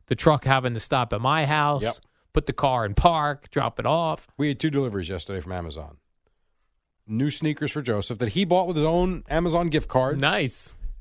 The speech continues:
Speaker 2: And a, uh, for, for his bat, it's called a lizard skin. And it's a, it's a really comfortable bat grip. I have to re-grip his bat. Of course, they came in two different orders about an hour apart.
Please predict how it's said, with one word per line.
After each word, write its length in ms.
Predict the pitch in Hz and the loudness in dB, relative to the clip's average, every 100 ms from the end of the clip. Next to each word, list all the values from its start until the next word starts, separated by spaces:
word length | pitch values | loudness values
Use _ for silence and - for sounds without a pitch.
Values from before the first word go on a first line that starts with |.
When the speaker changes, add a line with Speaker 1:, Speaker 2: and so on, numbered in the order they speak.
| - | -8
Speaker 2:
And 400 | 127 123 123 120 | -4 -2 -2 -2
a, 380 | 120 117 117 117 | -2 -2 -2 -4
uh, 260 | 98 98 92 | -6 -8 -8
for, 300 | - 120 110 | -2 0 0
for 180 | - 113 | -2 -2
his 120 | 90 | -2
bat, 400 | 82 143 123 - - - | 0 0 0 -4 -12 -14
it's 140 | 101 | -8
called 160 | - 110 | -4 0
a 60 | 104 | 2
lizard 420 | 120 123 110 80 | 2 2 0 -4
skin. 440 | - 98 78 71 _ _ _ _ _ _ | -8 -8 -12 -14 _ _ _ _ _ _
And 140 | 120 110 | -4 -4
it's 160 | 98 | -4
a, 180 | 104 101 | -4 -4
it's 220 | 95 - | -6 -8
a 120 | 104 | -8
really 520 | 92 104 135 139 123 - | -8 -4 -2 0 -2 -6
comfortable 580 | - - 123 - 117 104 | -6 -2 -2 -2 -4 -4
bat 380 | 80 104 110 101 | 0 0 0 -6
grip. 240 | 92 85 | -6 -4
I 60 | 95 | -6
have 100 | - | -6
to 80 | 95 | -10
re-grip 380 | 95 90 95 - | -10 -6 -8 -8
his 120 | 76 | -8
bat. 300 | 90 80 82 _ _ _ _ _ _ _ _ _ - | -6 -6 -8 _ _ _ _ _ _ _ _ _ -6
Of 140 | 120 | -6
course, 240 | - 127 101 | -2 -4 -4
they 80 | 110 | -4
came 220 | 107 95 | -4 -4
in 80 | 85 | -4
two 120 | 110 | -4
different 280 | 104 104 104 | -4 -4 -4
orders 220 | 90 82 | -4 -4
about 160 | 90 85 | -2 -2
an 80 | |
hour 240 | 82 85 80 | -2 -4 -4
apart. 320 | - 80 - | -6 -8 -10